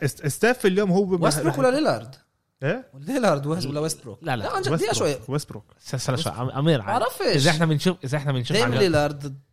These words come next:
Speaker 1: ولا شيء.
Speaker 3: أرقام، من ناحية أرقام، هو مش موجود بأول عشرة.
Speaker 2: س-، سيب عشرة، أنا بحكيش عن هذا، بحكي هلا قارن بيناتهم. هلا أنت بدك تبني النكس.
Speaker 1: أوكي.
Speaker 2: أوكي، بدك تبني النكس.
Speaker 1: ويستبروك أول إشي،
Speaker 2: س-،
Speaker 1: فكرش مرتين.
Speaker 2: عن جد؟
Speaker 1: ولا فكرش مرتين. إذا عندي بين هدول التنين، ويستبروك فكرش مرتين.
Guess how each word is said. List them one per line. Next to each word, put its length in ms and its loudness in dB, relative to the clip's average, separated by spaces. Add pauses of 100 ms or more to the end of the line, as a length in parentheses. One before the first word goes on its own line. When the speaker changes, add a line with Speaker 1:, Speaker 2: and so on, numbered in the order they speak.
(240)
Speaker 1:
ولا 200 -2
شيء. 160 0
Speaker 3:
أرقام، 340 4
من 60 -2
ناحية 240 -4
أرقام، 460 0 (140)
هو 160 2
مش 140 -2
موجود 280 -2
بأول 300 -8
عشرة. 240 -14 (920)
Speaker 2:
س-، 240 -6
سيب 200 -4
عشرة، 400 -4
أنا 80 -4
بحكيش 280 -6
عن 80 -4
هذا، 200 -2
بحكي 300 -4
هلا 200 0
قارن 320 -2
بيناتهم. 340 -2
هلا 120 2
أنت 100 -4
بدك 120 -4
تبني 240 -2
النكس. 560 -4 (380)
Speaker 1:
أوكي. 220 -4
Speaker 2:
أوكي، 100 4
بدك 100 -2
تبني 200 -4
النكس. 360 -8
Speaker 1:
ويستبروك 360 -2
أول 200 0
إشي، 140 0
Speaker 2:
س-، 100 -2
Speaker 1:
فكرش 300 0
مرتين. 300 -2 (840)
Speaker 2:
عن 160 -16
جد؟ 300 -10
Speaker 1:
ولا 320 0
فكرش 320 -4
مرتين. 320 -4 (340)
إذا 140 2
عندي 140 2
بين 120 4
هدول 180 4
التنين، 340 0 (140)
ويستبروك 320 -4
فكرش 320 -4
مرتين. 280 -6